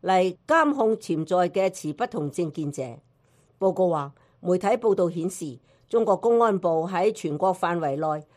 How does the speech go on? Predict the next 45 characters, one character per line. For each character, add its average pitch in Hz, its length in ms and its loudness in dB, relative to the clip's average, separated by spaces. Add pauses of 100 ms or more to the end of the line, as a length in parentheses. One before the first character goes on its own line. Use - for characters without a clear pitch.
(200)
動 220 180 4
用 208 160 4
咗 220 260 4
數 233 240 2
千 277 260 -2
萬 175 240 0
個 185 320 0
監 240 280 0
控 180 180 0
攝 180 320 -6
像 151 180 -2
頭， 127 260 -12 (380)
對 240 260 4
普 254 200 2
通 302 180 2
民 160 200 0
眾 196 280 2
進 185 240 -2
行 135 180 -10
監 180 220 0
控。 143 260 -8 (360)
人 180 220 -2
權 170 160 -4
組 180 160 -2
織 233 180 -6
表 139 180 -10
示， 143 280 -14 (380)
當 202 200 0
局 190 80 -4 (100)
越 165 120 -2
嚟 156 100 -4
越 165 200 -2
依 233 240 -2
賴 175 360 0 (160)
攝 214 260 -12
像 190 200 2
機 262 180 4
同 165 180 -6
其 156 200 -6
他 247 180 0
形 156 240 -2
式 165 200 -4
嘅 185 160 -2
監 214 260 -2
控 160 240 -6